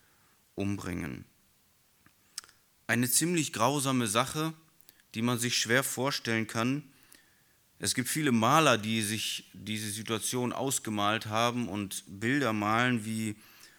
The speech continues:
Müttern die Kinder aus den Armen gerissen werden, um sie zu töten. Also Herodes war ein unheimlich grausamer Mann. Er hat selbst seine eigenen Kinder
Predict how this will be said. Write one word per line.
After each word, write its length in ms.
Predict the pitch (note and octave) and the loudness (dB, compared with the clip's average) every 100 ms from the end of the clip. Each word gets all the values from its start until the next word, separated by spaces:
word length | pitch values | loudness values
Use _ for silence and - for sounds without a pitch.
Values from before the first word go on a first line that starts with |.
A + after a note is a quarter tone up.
| _ - | _ -4
Müttern 480 | A2 - C#3 B2+ | -2 2 2 4
die 100 | A#2 | 2
Kinder 360 | A#2 C3 D3 C3+ | -2 0 2 4
aus 200 | G#2+ A2 | 2 0
den 120 | A2 | 0
Armen 320 | C#2+ G2 A2 | 0 0 0
gerissen 460 | G#2+ A2 A2 - A#2 | 0 -2 -2 -2 0
werden, 280 | A2+ B2 C3 | 2 2 2
um 140 | G2 | 0
sie 160 | G#2 G2 | -2 -4
zu 160 | - | -4
töten. 520 | G2 A2+ A#2+ A#2+ A#2+ D3 - - - - _ _ _ | -2 0 0 -2 -4 -4 -16 -20 -20 -20 _ _ _
Also 220 | - A2 B2+ | -2 0 2
Herodes 420 | C3 E3+ E3 C3 | 2 2 4 6
war 200 | D3 D3 | 6 8
ein 140 | C#3+ | 4
unheimlich 540 | A#2+ E3 C3+ C3 A#2+ G#2+ | 2 -2 0 0 0 -2
grausamer 540 | G#2+ C3 A#2 A2+ A2 | -2 0 0 0 0
Mann. 340 | G#2+ A2+ C3+ D3 - - | 0 -2 -2 -6 -18 -6
Er 100 | G#2+ | -4
hat 140 | A#2+ | -2
selbst 240 | C3+ B2+ | -2 0
seine 240 | C3+ B2 G#2 | 0 0 2
eigenen 440 | G2+ C3 B2+ A2 | 2 2 0 -2
Kinder 460 | - C#3 C3 A#2+ | -2 -2 0 0